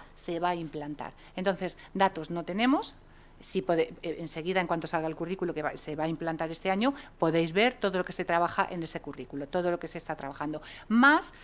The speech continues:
todos nuestros documentos de ese grupo de trabajo que vamos a sacar, podemos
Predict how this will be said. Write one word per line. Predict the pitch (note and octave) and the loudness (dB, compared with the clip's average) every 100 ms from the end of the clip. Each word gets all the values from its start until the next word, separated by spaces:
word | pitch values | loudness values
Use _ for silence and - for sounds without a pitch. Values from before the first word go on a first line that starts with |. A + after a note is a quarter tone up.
| - - | -20 0
todos | C4 A#3 G3+ | 2 4 0
nuestros | F#3+ F#3 | -2 -4
documentos | D#3+ F3 G#3+ A#3 F3+ | -2 0 2 2 2
de | F3 | 2
ese | - C#4 | 2 2
grupo | C4+ D4 C#4 | 2 2 2
de | B3+ | 2
trabajo | B3 B3 C4 G3+ | 2 4 4 2
que | D#3+ | -2
vamos | D3+ E3 G#3 | -2 -4 -4
a | |
sacar, | G3+ B3 C#4+ F#4 - - - | -4 4 4 4 0 -18 -6
podemos | E3+ D#3 D#3+ F3 G3+ | -2 -2 -2 -4 -6